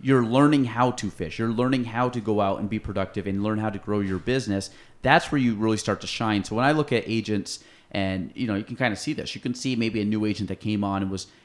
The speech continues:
hand-fed a bunch of deals from the broker, and all of a sudden, year two, year three, year four, year five, they've, like, flatlined. They've never grown from that position.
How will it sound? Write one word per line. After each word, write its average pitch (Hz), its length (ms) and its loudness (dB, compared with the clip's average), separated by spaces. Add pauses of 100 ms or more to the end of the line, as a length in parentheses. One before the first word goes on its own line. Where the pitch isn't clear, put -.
(140)
hand-fed 120 460 2
a 101 40 -2
bunch 101 240 -2
of 92 60 -12
deals 107 200 -2
from 101 140 -6
the 95 80 -4
broker, 104 560 -2 (240)
and 113 100 -4
all 113 60 2
of 107 60 0
a - 20 -4
sudden, 107 300 0
year 107 160 0
two, 110 500 0 (140)
year 104 220 -2
three, 117 580 -4 (100)
year 107 220 0
four, 135 600 -2
year 107 200 0
five, 135 420 0 (280)
they've, 143 180 2
like, 113 140 -2
flatlined. 110 640 -2
They've 104 140 -4
never 120 240 -2
grown 110 300 -2
from 107 160 -6
that 98 180 -2
position. 101 560 -2